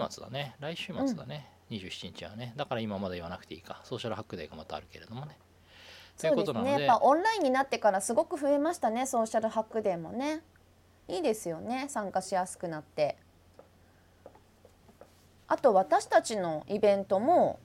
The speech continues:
Speaker 2: あの、イベントとかコーナーの告知もまだしてないですよね。あの、そころころころこトークですけど、
Speaker 1: はい。
Speaker 2: いつやるとかっていうのもそろそろお伝えしてもいいですよね。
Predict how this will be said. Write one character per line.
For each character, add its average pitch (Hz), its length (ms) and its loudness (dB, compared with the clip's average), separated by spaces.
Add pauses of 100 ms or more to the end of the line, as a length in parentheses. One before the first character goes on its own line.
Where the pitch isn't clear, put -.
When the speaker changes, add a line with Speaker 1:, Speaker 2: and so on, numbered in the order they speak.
(320)
Speaker 2:
あ 208 100 2
の、 196 80 2
イ 190 80 4
ベ 254 140 8
ン 269 60 6
ト 277 80 0
と 240 100 0
か 156 100 4
コ - 140 -12 (200)
ー 320 40 4
ナ 208 140 8
ー - 20 4
の 170 120 -2
告 196 300 0
知 196 140 -2
も 185 120 2
ま 202 140 6
だ 170 100 4
し - 120 -6
て 202 100 6
な 175 220 0
い - 40 -10
で - 60 -8
す - 140 -8
よ 156 80 -8
ね。 330 260 -2 (460)
あ 233 80 -2
の、 214 100 0
そ 262 120 -4
こ 302 100 4
ろ 302 80 10
こ 302 80 6
ろ 294 100 12
こ 294 80 8
ろ 285 100 8
こ 294 120 2
ト 285 180 4
ー 254 680 6 (100)
ク - 220 -4 (680)
で 202 100 6
す - 140 -8
け 190 140 0
ど、 277 340 4 (680)
Speaker 1:
は 170 120 4
い。 - 120 -2
Speaker 2:
い 277 120 -4
つ 254 120 2
や 196 140 12
る 185 100 4
と 175 120 6
か 170 140 6
っ 170 60 2
て - 140 -6
い 175 80 0
う 170 40 -2
の 165 120 -2
も 160 280 -4 (480)
そ - 120 4
ろ 226 100 8
そ 190 120 0
ろ 165 80 6
お 180 60 4
伝 196 280 4
え 190 60 2
し - 60 -6
て 185 100 2
も 165 180 -4
い 208 100 0
い - 40 2
で 170 80 2
す - 120 -10
よ 196 120 -6
ね。 370 200 -4